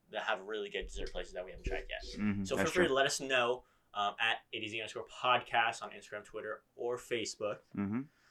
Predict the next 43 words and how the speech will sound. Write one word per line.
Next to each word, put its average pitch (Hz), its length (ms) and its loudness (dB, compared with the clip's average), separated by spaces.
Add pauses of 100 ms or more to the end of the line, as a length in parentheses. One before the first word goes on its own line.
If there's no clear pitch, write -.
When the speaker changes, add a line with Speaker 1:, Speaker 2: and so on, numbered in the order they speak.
(340)
Speaker 1:
Um, 95 260 -2 (840)
what 147 220 2
your 156 100 6
favorite 190 220 6
spot 180 200 8
is, 175 140 4
or 127 160 4
what 147 380 2
the 135 80 -6
fa-, 135 300 -4
the 117 80 -2
best 143 220 -2
dessert 120 220 -4
spot 113 300 -2
you've 120 360 -12
ever 107 320 -4
been 139 180 -6
to. - 160 -16 (1300)
So - 240 -4 (360)
we're 123 80 -8
glad 156 200 6
you 165 60 6
guys 160 140 8
tuned 156 200 0
in. 139 200 6 (360)
Jordan, 170 280 10
thanks 160 160 6
for 160 100 4
listening. 160 580 6 (340)
Um, 113 360 4
Speaker 2:
Yes, 95 200 0
sir. 95 160 4
Thank 92 180 2
you. 92 140 2 (260)
Speaker 1:
<laughs> - 240 -8
and 107 200 4
we'll 127 160 2
talk 143 260 6
to 123 80 -4
you 117 60 0
guys 123 340 6
next 113 320 2
time. 104 500 6